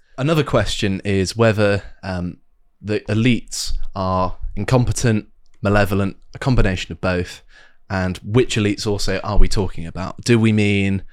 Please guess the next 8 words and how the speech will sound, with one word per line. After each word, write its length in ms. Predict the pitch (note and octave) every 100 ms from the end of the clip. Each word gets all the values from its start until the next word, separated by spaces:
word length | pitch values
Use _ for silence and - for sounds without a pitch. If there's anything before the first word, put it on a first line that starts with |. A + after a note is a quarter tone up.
| _
just 200 | A2 -
general 320 | A#2+ F#2 F2+
rich 240 | G2 -
people? 260 | - G#2 A#2
Do 120 | G#2+
we 120 | G#2 F#2+
mean 420 | G2 F#2+ F#2+ F#2 - - - - -
the 500 | F#2+ F#2+ F#2 F#2+